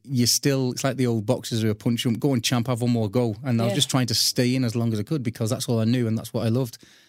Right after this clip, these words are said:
Speaker 1: And I was getting to the point where I th-, started to realise I'm gonna have to s-, try and do something else. Hence, when I started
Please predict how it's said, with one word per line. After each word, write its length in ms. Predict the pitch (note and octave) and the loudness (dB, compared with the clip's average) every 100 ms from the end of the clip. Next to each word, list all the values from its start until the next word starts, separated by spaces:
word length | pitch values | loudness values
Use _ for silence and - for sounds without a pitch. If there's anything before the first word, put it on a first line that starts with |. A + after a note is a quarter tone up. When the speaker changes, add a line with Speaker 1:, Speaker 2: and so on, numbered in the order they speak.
| _ _ _ - | _ _ _ 0
Speaker 1:
And 720 | B2 A#2+ A#2+ A#2 A#2 A2+ G#2+ - | 2 4 2 2 2 0 -2 -2
I 220 | B2+ A#2+ | 0 2
was 580 | A#2 A#2 G#2 - - - _ _ _ _ - | 0 0 -2 -4 -4 -8 _ _ _ _ -2
getting 220 | C#3+ C#3 | 0 0
to 60 | |
the 40 | C3 | -2
point 120 | B2+ | 0
where 120 | B2+ | 0
I 60 | A#2+ | -2
th-, 100 | - - | -6 -12
started 220 | - - D3+ | -6 -2 0
to 60 | |
realise 240 | B2+ B2 A#2 | 0 2 0
I'm 60 | |
gonna 120 | A#2+ | 0
have 40 | A#2+ | -2
to 80 | - | -6
s-, 60 | - _ - | -8 _ -12
try 160 | - A#2 | -2 0
and 100 | G#2 | 0
do 100 | G#2+ | -2
something 280 | - G#2 B2+ | -2 -2 0
else. 160 | A2 | -2
Hence, 340 | - B2+ A#2 - | 0 0 0 0
when 120 | A2+ | 0
I 20 | |
started 420 | A2+ A#2+ A#2 A2 | 0 -2 -4 -8